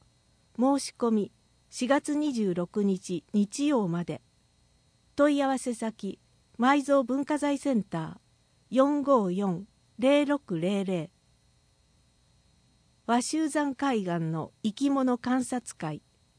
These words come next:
四月二十九日祝日、十四時半から十六時、雨天中止。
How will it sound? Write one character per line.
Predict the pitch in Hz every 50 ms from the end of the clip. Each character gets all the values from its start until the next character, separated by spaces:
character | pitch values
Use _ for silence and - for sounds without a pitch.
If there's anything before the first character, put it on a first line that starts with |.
| _ _ _ _ _
四 | - - 269 269
月 | 285 294 302 - 285 277
二 | 277 294 302 277
十 | 240 214 196 185 180
九 | - - 247
日 | 226 196 175 - - 156
祝 | - - - - 220 214
日、 | 185 202 185 - - 170 160 - _ _ _ _ _ _ _ _ _ -
十 | 185 208 277 285 294
四 | 277 277 277 254
時 | 233 254
半 | 240 240 262 247 220
か | - - 175
ら | 170 170 165
十 | 165 202 226 254 254
六 | 247 247 226 - - 196
時、 | 180 - 156 123 - _ _ _ _ _ _ -
雨 | 294 302
天 | - 269 220 185 165 -
中 | - - 202 190
止。 | 190 180 - - - 175 165